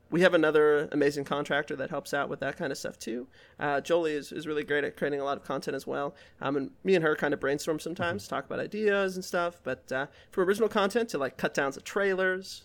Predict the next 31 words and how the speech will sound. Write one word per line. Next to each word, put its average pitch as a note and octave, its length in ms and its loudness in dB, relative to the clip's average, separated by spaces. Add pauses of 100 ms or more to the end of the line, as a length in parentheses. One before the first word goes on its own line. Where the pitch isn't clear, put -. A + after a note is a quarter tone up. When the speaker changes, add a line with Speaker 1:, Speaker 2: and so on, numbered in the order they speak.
(120)
Speaker 1:
um, C3+ 420 -2 (260)
sometimes E3 400 2
working D3 240 2
with E3 120 -2
different C3+ 240 -6
streamers, E3 560 -2 (380)
uh, C#3+ 200 2
to - 140 -6
cut C#3 120 0
down C3+ 140 -4
their G#3+ 160 2
content G3 480 2
and C3+ 180 -2 (160)
kind C3 160 -6
of, - 160 -10 (180)
uh, - 40 -10 (380)
uh, - 180 -12 (240)
uh, - 240 -12
posting D3+ 300 -6
that C#3 160 -2
on C#3 80 -4
our D#3+ 100 0
Speaker 2:
Mm-hmm. D#3+ 140 -4
Speaker 1:
channels D#3 400 -2
and, - 240 -10
uh, - 160 -12
shouting C3+ 320 -4
them C3+ 120 -4
out D3+ 140 0
and D3 100 -4
stuff. C#3 360 -6